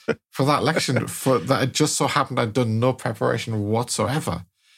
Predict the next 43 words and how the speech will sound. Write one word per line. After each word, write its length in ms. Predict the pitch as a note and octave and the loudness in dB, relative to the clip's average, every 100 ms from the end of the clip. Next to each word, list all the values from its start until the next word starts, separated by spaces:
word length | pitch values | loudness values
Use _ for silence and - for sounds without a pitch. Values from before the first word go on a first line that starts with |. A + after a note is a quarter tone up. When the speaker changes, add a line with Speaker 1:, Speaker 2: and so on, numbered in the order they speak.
| _ _ _ _ | _ _ _ _
Speaker 2:
But, 140 | E3 E3+ | 0 2
you 60 | |
know, 140 | F#3+ G3 | 4 4
that, 320 | F3 F3+ E3+ | 2 0 2
that 200 | F3 F3 | 2 2
sort 160 | - - | 0 0
of 60 | |
thing 140 | B2+ A#2 | 0 0
also 500 | A#2 - A2 G2 - | -2 0 0 0 -2
i-, 160 | A2+ A2 | -6 -6
is 220 | G#2+ A2 - | -4 -4 -4
to 80 | G#2+ | -6
do 200 | A#2+ A2+ | -2 0
with 220 | G#2 G2+ | 0 0
knowing 320 | A2 G#2+ G#2 | 0 2 2
your 80 | F#2+ | 0
stuff. 580 | F#2 - C3+ C3+ - - _ _ _ _ | -2 0 0 0 -4 -16 _ _ _ _
Um, 420 | G#2+ G#2 G2+ G#2+ - | -2 0 0 -2 -4
some 400 | - - D3 D3+ | -6 0 2 4
of 60 | C#3 | 2
the 80 | |
subjects 500 | B2 C3+ A#2 A#2+ A2 | 2 0 0 -2 -2
that 160 | - G#2+ | -6 -6
I 60 | G#2+ | -4
talk 260 | - G#2+ | -4 -4
about, 240 | - G2 G2 | -4 -6 -2
for 120 | C#3+ | -2
instance, 300 | C#3+ - - | -2 -4 -8
the 80 | - | -8
stuff 260 | - A2 | -6 -6
we 60 | A2 | -6
talk 200 | G#2+ G#2 | -6 -6
about 320 | - G2 F2 - | -4 -4 -4 -6
on, 320 | F#2 F2+ F2+ _ - | -6 -4 -6 _ -6
some 160 | C#3+ | -2
of 20 | |
the 60 | C3+ | 0
stuff 160 | - A2 | 0 -4
we 80 | |
talk 140 | G#2+ G2+ | -2 -2
about 140 | G#2 | -2
on 60 | F2 | -2
heretics, 520 | A2 G#2+ G#2 G#2 - | 0 0 0 -6 -8